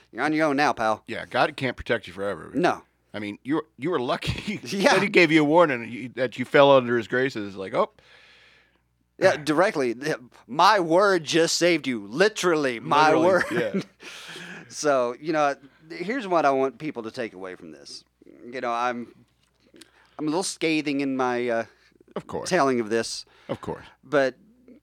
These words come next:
Speaker 1: you know, sometimes, man, just keep to your fucking self. This is a perfect example of not everyone wants to talk to you.
Speaker 2: Yeah.
Speaker 1: Not everyone wants to n-,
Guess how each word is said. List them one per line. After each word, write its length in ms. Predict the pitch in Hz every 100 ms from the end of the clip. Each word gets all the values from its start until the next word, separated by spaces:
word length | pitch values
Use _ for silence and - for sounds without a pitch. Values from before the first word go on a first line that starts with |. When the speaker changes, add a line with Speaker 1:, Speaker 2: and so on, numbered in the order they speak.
| _ _ _ _ _ _ -
Speaker 1:
you 100 | 160
know, 100 | 143
sometimes, 640 | - 240 170 127 107 90
man, 440 | 104 107 104 98 _ _ _ -
just 240 | 127 - - - _ _ _ _ _ _ _
keep 220 | - 233
to 60 | 123
your 100 | 101
fucking 300 | - - 92
self. 420 | - 80 - _ _ _ _ _ _ _ _ _ _ _ _ -
This 180 | 165 170
is 60 | 139
a 60 |
perfect 360 | 117 196 208 170
example 480 | 147 135 127 - 95
of 220 | 85 110
not 440 | 135 139 147 160 143
everyone 600 | 147 143 139 135 127 117
wants 260 | 127 131
to 100 | 131
talk 300 | 117 123 104
to 60 | 92
you. 80 | 92
Speaker 2:
Yeah. 40 |
Speaker 1:
Not 180 | 131 147
everyone 420 | 151 147 139 127
wants 220 | 131 139
to 80 | -
n-, 300 | 120 113 113